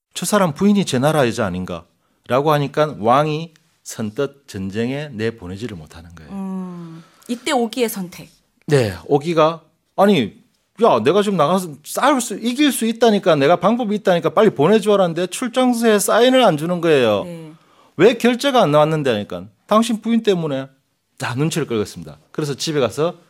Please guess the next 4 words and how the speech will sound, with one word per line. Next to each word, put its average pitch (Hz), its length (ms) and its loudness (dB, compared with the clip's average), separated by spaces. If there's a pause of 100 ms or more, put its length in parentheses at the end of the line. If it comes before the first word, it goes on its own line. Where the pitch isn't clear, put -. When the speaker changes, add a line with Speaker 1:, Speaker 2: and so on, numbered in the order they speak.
(260)
Speaker 1:
부인을 131 300 0
만납니다. 85 500 -10 (460)
"여보, 107 320 0
내가 104 500 0